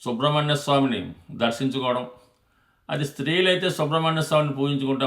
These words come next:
మంచిది. అదే మగవాళ్ళైతే హనుమాన్ పూజించుకోవడం వల్ల చాలా వరకు మీ యొక్క పనుల్లో వేగం పెరుగుతూ ఉంటుంది. అయితే కంపల్సరీగా ఈ మేషరాశి వారు ఈ ఏలినాటి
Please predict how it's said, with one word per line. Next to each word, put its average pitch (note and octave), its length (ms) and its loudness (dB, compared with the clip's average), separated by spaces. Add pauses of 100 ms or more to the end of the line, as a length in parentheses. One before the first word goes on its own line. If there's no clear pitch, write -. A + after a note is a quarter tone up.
మంచిది. A#2+ 300 -4 (140)
అదే F#3+ 120 -6 (140)
మగవాళ్ళైతే E3+ 680 2 (480)
హనుమాన్ D#3 400 2 (280)
పూజించుకోవడం C3+ 640 0
వల్ల C3 120 -4 (680)
చాలా C#3 300 4
వరకు D3+ 300 4
మీ C#3 140 2
యొక్క B2 160 -4 (480)
పనుల్లో C#3 360 2 (120)
వేగం B2 320 4 (160)
పెరుగుతూ A#2+ 380 -2
ఉంటుంది. A#2 260 -6 (720)
అయితే E3 160 -2 (140)
కంపల్సరీగా E3+ 680 0 (260)
ఈ C3+ 40 0 (140)
మేషరాశి C#3+ 560 0
వారు G#2 220 0 (440)
ఈ A2+ 40 0 (140)
ఏలినాటి D#3 400 2